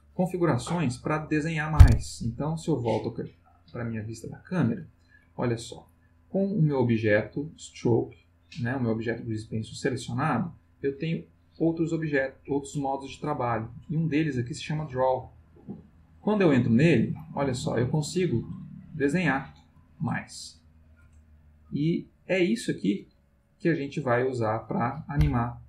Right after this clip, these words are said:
a, a nossa cena três D, certo? Só pra finalizar a nossa visão aqui do, do Blender, nós temos essa outra janela,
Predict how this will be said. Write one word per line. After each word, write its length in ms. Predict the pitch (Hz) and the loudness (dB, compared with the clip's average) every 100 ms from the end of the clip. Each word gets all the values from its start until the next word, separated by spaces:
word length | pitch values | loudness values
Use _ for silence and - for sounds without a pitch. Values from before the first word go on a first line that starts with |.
| - - - | -20 -20 -14
a, 640 | 135 131 135 135 131 139 - - - - 175 | -10 -8 -8 -8 -10 -14 -16 -20 -20 -20 -16
a 80 | - | -10
nossa 220 | 135 - | -6 -6
cena 460 | 135 123 117 120 123 - - _ _ _ _ _ - | -2 0 0 -2 -8 -10 -16 _ _ _ _ _ -4
três 240 | 147 135 | 0 0
D, 100 | - - - - | -2 -12 -20 -20
certo? 420 | - 139 160 - _ - _ - - - - - - - - - - _ - _ | -2 0 0 -2 _ -20 _ -20 -20 -20 -20 -20 -20 -20 -20 -20 -20 _ -20 _
Só 240 | - - 226 | -6 -2 0
pra 100 | 269 | 0
finalizar 640 | 226 202 175 131 139 151 147 | 0 2 2 2 -2 -2 0
a 80 | 135 | 2
nossa 580 | 123 113 - 123 123 120 | 4 4 4 -2 -2 -2
visão 420 | 113 107 107 104 | 0 2 4 4
aqui 360 | 101 - 147 147 - | 0 2 0 0 -8
do, 400 | 120 190 - - | -4 -2 -2 -4
do 100 | 117 | -2
Blender, 460 | 127 160 104 - | 2 4 4 2
nós 180 | 131 151 | -4 -4
temos 240 | 160 156 | -4 -2
essa 320 | 156 - 165 - | -4 -6 -8 -2
outra 320 | 156 175 156 | 0 2 0
janela, 540 | 135 117 110 127 160 | 0 0 2 0 -2